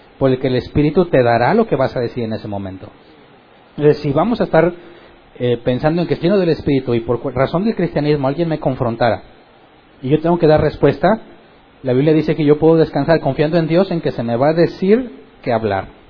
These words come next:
Entonces, en ese momento, si el Espíritu Santo me está diciendo o me está dando la palabra, puedo decir que estoy lleno de Él,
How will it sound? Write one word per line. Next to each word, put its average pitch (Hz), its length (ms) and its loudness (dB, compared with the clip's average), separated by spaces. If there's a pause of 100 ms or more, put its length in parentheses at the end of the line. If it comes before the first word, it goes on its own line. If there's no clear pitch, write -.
(760)
Entonces, 143 320 -2
en 156 120 2
ese 262 140 -2
momento, 170 420 0
si 127 160 -2
el 131 80 0
Espíritu 196 340 -2
Santo 135 340 -2 (380)
me 131 80 -4
está 147 180 -2
diciendo 147 520 0
o 113 220 -2
me 117 100 -4
está 156 200 -4
dando 165 260 0
la 135 120 0
palabra, 127 520 0
puedo 135 180 0
decir 131 300 -2
que 139 80 -4
estoy 120 240 -2
lleno 117 240 -2
de 104 180 0
Él, 98 160 -8